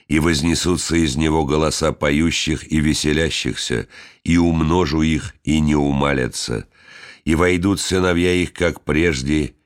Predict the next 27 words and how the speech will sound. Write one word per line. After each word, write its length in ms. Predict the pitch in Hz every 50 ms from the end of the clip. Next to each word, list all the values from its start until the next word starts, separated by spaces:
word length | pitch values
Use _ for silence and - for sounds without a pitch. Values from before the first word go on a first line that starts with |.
| _ _
и 120 | 78 82
собрания 800 | 78 - - 82 80 73 76 78 82 85 85 82 80 78 78 80
их 140 | 78 69 -
пред 260 | - 73 76 73 65
лицем 500 | 69 76 76 67 - - - 80 80 78
моим 460 | 76 73 76 76 73 76 76 73 71 67
будут 380 | 73 76 73 73 71 - - - - - - - - _ _
правильно 580 | - 73 76 78 85 90 90 87 85 82 82 82
устрояться, 1040 | 82 80 76 - - - 76 76 76 73 73 71 69 - - - 67 58 55 - - _ _ _ _ _ _ _
и 140 | - 76 82
накажу 520 | 78 80 78 76 - 78 76 73 82 85
всех 500 | 71 - - - - 80 87 85 - -
притеснителей 1040 | - - 73 71 69 - 73 71 67 - - 69 71 73 67 - - 67 65 67 67 64
их. 440 | - - 67 67 62 - - - _ _ _ _ _ _ - - - - - _ _
И 140 | - 87 76
крепчайшие 1120 | - 87 90 92 87 - - - 95 98 98 98 90 - - - 90 87 87 85 85 85
его 260 | 87 82 82 90 87
будут 360 | 76 82 85 80 87 80 -
против 500 | - 82 80 87 82 - - 78 73 -
них, 420 | 69 73 78 78 67 - - - - _ _ _ _ _ _
и 140 | 82 85 76
князь 540 | - - 78 76 80 85 87 80 - -
его 300 | 80 82 80 78 80 80
выйдет 440 | 69 67 85 82 71 65 80 76 - -
из 220 | - 82 76 -
среды 440 | - - 76 73 78 73 69 85 92
его, 440 | 90 85 80 76 76 78 73 69